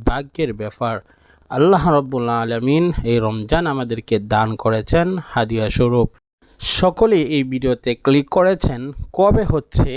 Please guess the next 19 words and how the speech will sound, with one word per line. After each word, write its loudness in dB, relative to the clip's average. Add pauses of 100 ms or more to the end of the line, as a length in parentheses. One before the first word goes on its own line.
(380)
মাহে 2 (100)
রমজানের -2 (120)
শুরু, 4 (400)
চাঁদ 2 (160)
দেখা -4 (100)
গিয়েছে -4
কিনা 0 (140)
সেই 4 (100)
বিষয়ে -2
আপডেট -4 (100)
জানার -2
জন্য। 2 (800)
আমরা 4 (200)
দীর্ঘক্ষণ 0 (120)
ধরে -2 (120)
অপেক্ষায় 0
ছিলাম 2 (480)
সৌদি 2 (100)
আরবে 2